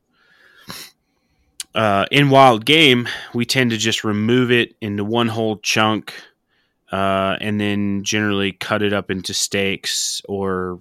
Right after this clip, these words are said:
you know, small type roasts from there. I will say that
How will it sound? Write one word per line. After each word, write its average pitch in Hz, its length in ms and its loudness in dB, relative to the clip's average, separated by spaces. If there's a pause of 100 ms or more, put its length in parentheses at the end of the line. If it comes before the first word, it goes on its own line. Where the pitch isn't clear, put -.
you 98 160 -8
know, 87 260 -8
small 95 420 -4
type 92 300 -6
roasts 92 300 -4
from 92 220 -8
there. 87 320 -8 (1000)
I - 80 -4
will 117 200 2
say 117 240 2
that 107 180 0